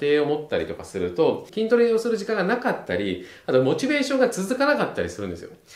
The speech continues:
で、そういう人のためにも、こういう人もいるんだ。週三とかでトレーニングしてて、あ、全然酒めっちゃ飲むんだ、みたいな。え、めちゃくちゃピザ食べるじゃん。めっちゃ爆食いするじゃん。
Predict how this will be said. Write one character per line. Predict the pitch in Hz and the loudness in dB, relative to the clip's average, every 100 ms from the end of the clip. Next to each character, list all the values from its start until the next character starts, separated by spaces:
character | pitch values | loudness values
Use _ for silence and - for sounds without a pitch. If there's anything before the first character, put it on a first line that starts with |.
| - - | -14 -6
で、 | 208 | 0
そ | 302 359 | 4 6
う | 349 | 6
い | 359 | 4
う | 269 | 2
人 | - 320 | 0 0
の | |
た | 202 | 2
め | 196 | 0
に | 185 | 0
も、 | 180 175 - - - - | 2 2 0 -6 -20 -10
こ | - 269 | 0 2
う | |
い | 285 285 | 2 0
う | |
人 | 277 - 262 | 0 0 2
も | 135 | 2
い | |
る | 123 | 2
ん | 113 | 0
だ。 | 87 - | -2 -4
週 | - 240 269 | -4 0 0
三 | 240 262 269 247 | 0 2 2 2
と | 285 | -2
か | 185 113 - - 143 | 0 2 0 -6 -12
で | |
ト | 139 160 | -8 -4
レ | 190 | -2
ー | |
ニ | 156 | -2
ン | |
グ | 117 | -4
し | 110 | -6
て | 127 | -4
て、 | 139 110 | 0 2
あ、 | 110 | 0
全 | 120 185 | 0 -2
然 | 220 233 | 2 2
酒 | 226 226 | 2 -2
め | 214 208 | -2 -2
っ | |
ち | 220 | 0
ゃ | |
飲 | 220 | 2
む | 180 | 2
ん | 104 | 0
だ、 | 85 | -4
み | 82 | -4
た | 82 | -6
い | |
な。 | 82 - - | -6 -10 -4
え、 | 123 | 2
め | 123 | 4
ち | 254 | 4
ゃ | |
く | 247 | 2
ち | - | 2
ゃ | 247 | -2
ピ | 226 | 2
ザ | 202 160 | 2 2
食 | 139 | 0
べ | 135 | -4
る | 127 | -2
じ | 110 | 0
ゃ | 92 | 0
ん。 | 82 - - | -2 -6 -4
め | 143 | -2
っ | 160 | 2
ち | 240 | 4
ゃ | |
爆 | 233 233 | 4 6
食 | 233 | 6
い | 220 | 6
す | |
る | 226 196 | 2 2
じ | 160 | 0
ゃ | |
ん。 | 92 | 0